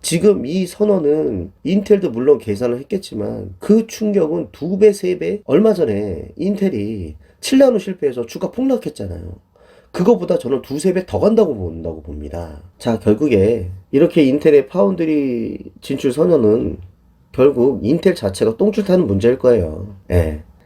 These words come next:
여러분, 한 가지만 생각하시면 됩니다. 삼성이 파운드리 시장에 뛰어들었고 인텔이 뛰어들었다는 건 그 자체가 파운드리 시장이라는 것이 굉장히 파이가 생각보다 크다. 그리고 먹을 것이 많다.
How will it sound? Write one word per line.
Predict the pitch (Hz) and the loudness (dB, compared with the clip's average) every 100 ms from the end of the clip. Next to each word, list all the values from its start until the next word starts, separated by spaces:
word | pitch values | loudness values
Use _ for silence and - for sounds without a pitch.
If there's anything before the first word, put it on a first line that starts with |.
| - | 2
여러분, | 123 131 117 | 4 4 0
한 | 160 226 | 0 2
가지만 | 233 208 202 | 2 2 0
생각하시면 | 185 180 180 151 156 131 | 0 -2 -4 -8 -6 -6
됩니다. | 98 95 92 90 87 - _ | -4 -4 -4 -6 -10 -18 _
삼성이 | - 214 202 190 123 127 165 - _ | 0 2 4 2 0 -4 -6 -12 _
파운드리 | 190 208 208 196 196 175 | 0 2 2 0 -4 -4
시장에 | - 165 156 139 131 | -8 -2 0 0 -4
뛰어들었고 | 175 170 120 98 92 113 113 85 80 - - | -2 -2 0 -2 -2 0 0 0 -8 -12 -4
인텔이 | 131 202 196 202 175 147 147 | 2 2 2 2 2 2 -2
뛰어들었다는 | 190 214 208 196 127 131 117 113 120 90 | 2 4 4 2 -4 -4 -6 -2 -2 -2
건 | 87 113 123 80 - - - | 2 2 2 -4 -12 -8 2
그 | 196 220 208 | 4 4 2
자체가 | 127 113 - 107 95 90 101 110 101 - - | -2 -12 -10 -10 -6 -6 -6 -10 -16 -20 -8
파운드리 | 170 208 214 202 185 | 0 2 2 0 -2
시장이라는 | 165 - - 185 156 147 151 127 | -4 -6 0 2 4 2 2 0
것이 | 92 87 139 165 139 80 - - | -4 -4 -4 -4 -4 -8 -12 -6
굉장히 | 123 156 214 220 202 196 | 4 6 6 6 4 2
파이가 | - 202 196 170 | -2 -2 2 2
생각보다 | 180 180 170 226 113 | 0 -4 -4 -6 -8
크다. | - - 170 101 - _ | -10 -8 -6 -6 -10 _
그리고 | - 127 127 180 220 - | 0 2 4 2 2 0
먹을 | 110 131 143 | 0 0 -2
것이 | 123 113 110 | -4 -6 -6
많다. | 92 107 120 98 82 73 | -6 -6 -8 -10 -12 -14